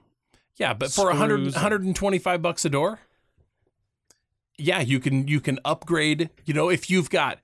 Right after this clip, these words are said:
Speaker 1: stained birch flush doors, maybe that are,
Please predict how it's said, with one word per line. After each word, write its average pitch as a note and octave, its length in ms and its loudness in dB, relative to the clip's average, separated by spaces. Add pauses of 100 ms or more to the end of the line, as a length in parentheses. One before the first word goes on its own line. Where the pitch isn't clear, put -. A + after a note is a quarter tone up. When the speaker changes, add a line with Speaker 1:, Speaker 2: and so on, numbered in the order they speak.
(140)
Speaker 1:
stained F3 880 0 (140)
birch D#3+ 580 0 (140)
flush - 640 -2
doors, E3 600 0 (420)
maybe D3 240 -2
that C3+ 160 2
are, A#2+ 220 0